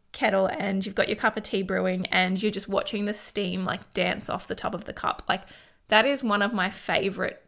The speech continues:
things of life, is watching steam pour out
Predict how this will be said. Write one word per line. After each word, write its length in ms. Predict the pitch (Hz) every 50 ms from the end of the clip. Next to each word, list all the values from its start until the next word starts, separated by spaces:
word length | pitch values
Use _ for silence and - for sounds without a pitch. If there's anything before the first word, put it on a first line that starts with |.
| - -
things 680 | - - - - - - 185 175 175 170 - - - - _ - - _ -
of 260 | - - 190 202 196
life, 480 | 214 - 160 - - - - - - - - -
is 220 | 202 196 190 208
watching 600 | 233 214 226 220 - - - - 311 262 233 220
steam 640 | - - - - - - 196 190 185 185 180 196
pour 240 | 202 - 214 208 190
out 160 | 185 185 190